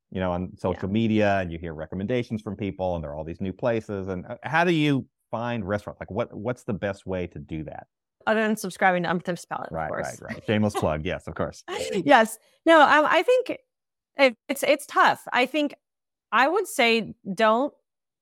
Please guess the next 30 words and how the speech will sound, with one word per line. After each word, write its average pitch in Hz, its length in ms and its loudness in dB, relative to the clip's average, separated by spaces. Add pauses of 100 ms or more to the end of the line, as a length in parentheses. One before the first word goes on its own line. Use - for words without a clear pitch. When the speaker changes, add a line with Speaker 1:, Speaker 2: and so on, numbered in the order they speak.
(480)
Speaker 2:
go 202 400 4
just 180 340 -4
to 196 80 -4
what's 170 300 -4
new. - 400 -10
Like, 190 200 0 (100)
don't 220 300 2
make 226 240 0
what's 190 300 0
new 175 380 0
your 180 260 0
priority 165 540 -2
for 165 160 -10
dining, 71 440 -8 (320)
because 196 240 -6
I 196 100 2
think 202 340 -4 (880)
it's 214 220 -4
this, - 280 -10 (280)
you, 208 180 0
you're 196 260 2
setting 185 280 0
yourself 185 340 0
up 170 180 0
for 175 80 -8
disappointment 170 640 -6 (140)
most 185 300 -2
of 190 40 -6
the 190 60 -6
time. 202 380 0